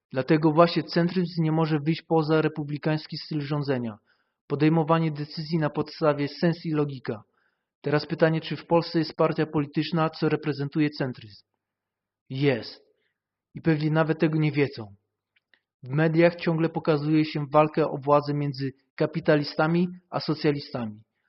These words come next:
a o wypracowaniu kompromisu postulatów się nie wspomina. Jest jednak partia, która o tym wspomina. Nawet nie lubią nazywać się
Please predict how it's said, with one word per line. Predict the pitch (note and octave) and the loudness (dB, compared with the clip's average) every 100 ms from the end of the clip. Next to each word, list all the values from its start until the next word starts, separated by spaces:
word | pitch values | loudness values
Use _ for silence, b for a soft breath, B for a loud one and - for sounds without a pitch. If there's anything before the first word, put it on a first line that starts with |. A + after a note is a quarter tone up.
| _ _ - | _ _ 0
a | C#3 | 2
o | C#3+ | 2
wypracowaniu | D3+ D3+ D3+ D#3 D#3 E3+ | 0 0 0 2 2 2
kompromisu | D#3+ D#3 - D3+ E3+ F3 | 0 -2 0 0 0 -4
postulatów | F3 D3 - D3+ D#3+ E3+ - | -4 -6 0 2 2 0 -2
się | D3+ | -4
nie | D3 | -4
wspomina. | - - C#3 A#2+ A2 G#2 _ _ _ _ _ _ _ _ _ _ | -6 -6 -4 -6 -8 -14 _ _ _ _ _ _ _ _ _ _
Jest | B2+ C#3 F#3+ F#3+ | -2 4 4 4
jednak | E3+ D3+ C#3+ - | 2 2 -2 0
partia, | D3 D#3+ F3 | 0 2 0
która | F3 D3 | 2 0
o | C#3 | 0
tym | C#3 D3+ | -2 -6
wspomina. | - F3 E3 C3 A2 G2+ _ _ _ _ _ _ _ _ _ _ _ _ _ _ _ _ _ - | 0 0 2 -2 -8 -14 _ _ _ _ _ _ _ _ _ _ _ _ _ _ _ _ _ -4
Nawet | C#3+ D#3+ F3 F3 | 2 4 4 4
nie | E3+ | 2
lubią | D#3+ E3+ F#3 | 4 4 4
nazywać | E3+ C#3+ D#3 D#3+ | 4 2 2 0
się | D#3+ | 2